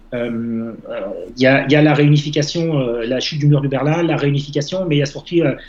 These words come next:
la, le mouvement Hools qui, euh, qui est très présent, euh,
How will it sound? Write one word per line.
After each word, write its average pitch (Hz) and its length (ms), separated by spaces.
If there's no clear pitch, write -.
la, 131 300
le 135 120
mouvement 156 460
Hools 190 140
qui, 147 240
euh, 127 220
qui 143 160
est - 100
très 175 140
présent, 165 500
euh, 117 220